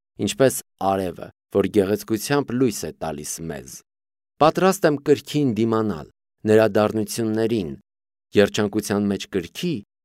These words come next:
հենց նրա դժբախտությունն է։ Իսկ երբ Մարուֆը վերջացրեց բանաստեղծությունը, աղի արցունքով լաց եղավ, և այդ րոպեին բոլոր ճանապարհները փակ էին նրա առջև, և նա մահը գերադասում էր կյանքից։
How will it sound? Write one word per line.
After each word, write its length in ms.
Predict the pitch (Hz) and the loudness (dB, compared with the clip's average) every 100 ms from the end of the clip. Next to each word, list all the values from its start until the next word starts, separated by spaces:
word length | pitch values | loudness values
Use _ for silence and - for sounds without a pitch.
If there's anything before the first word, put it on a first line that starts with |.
| _ - | _ -2
հենց 200 | 151 131 | 0 2
նրա 240 | 127 127 113 | 0 0 0
դժբախտությունն 1080 | 110 87 92 92 - 82 - 80 65 53 | -2 -4 -4 -8 -10 -12 -10 -12 -12 -16
է։ 100 | 50 - _ _ _ _ _ _ _ _ _ _ _ _ - | -18 -20 _ _ _ _ _ _ _ _ _ _ _ _ -4
Իսկ 280 | 139 - | -2 4
երբ 160 | 196 202 | 4 4
Մարուֆը 400 | 139 156 165 143 | 2 2 2 0
վերջացրեց 680 | 101 113 - 120 - 156 98 | 0 0 -2 -4 0 0 0
բանաստեղծությունը, 960 | 95 87 87 92 90 95 95 165 165 139 _ _ - | -2 -4 -6 -6 -6 -6 -4 0 0 -2 _ _ 0
աղի 260 | 104 135 | 2 4
արցունքով 600 | 123 104 - 110 110 92 | 0 -2 -4 -4 -2 0
լաց 300 | 95 135 143 | 2 2 2
եղավ, 440 | 143 143 135 139 - _ | 2 2 2 0 -2 _
և 240 | - 104 120 | 2 4 4
այդ 140 | 110 | 2
րոպեին 440 | 107 110 113 120 107 | 2 2 2 0 2
բոլոր 340 | 107 120 160 | 4 4 4
ճանապարհները 720 | - 143 143 139 131 131 123 113 | 2 0 0 0 0 0 -2 -4
փակ 360 | - 113 107 | -6 -6 -4
էին 180 | 82 76 | -6 -6
նրա 220 | 76 78 | -10 -10
առջև, 460 | 78 76 - 76 71 _ _ _ - | -10 -12 -8 -6 -6 _ _ _ 2
և 140 | 95 | 2
նա 160 | 98 90 | 4 2
մահը 360 | 92 143 127 82 | 2 0 -2 -2
գերադասում 720 | 87 98 92 92 92 127 107 | 0 0 0 -4 -6 -4 -4
էր 120 | 76 - | -6 -10
կյանքից։ 640 | 87 80 80 - 62 - | -10 -8 -10 -14 -16 -14